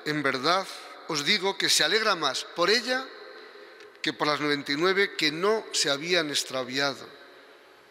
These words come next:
Igualmente, no es voluntad de vuestro Padre que está en el cielo que se pierda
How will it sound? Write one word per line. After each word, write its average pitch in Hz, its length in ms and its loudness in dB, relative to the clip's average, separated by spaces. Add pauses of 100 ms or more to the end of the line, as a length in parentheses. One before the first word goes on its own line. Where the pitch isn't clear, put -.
(2500)
Igualmente, 151 760 0 (1800)
no 180 260 4
es 214 140 2
voluntad 190 520 0
de 185 80 0
vuestro 170 300 -4
Padre 190 320 2
que 151 60 -4
está 175 240 0
en 175 80 2
el 160 80 0
cielo 185 440 0 (720)
que - 80 -2
se 151 160 2
pierda 185 560 2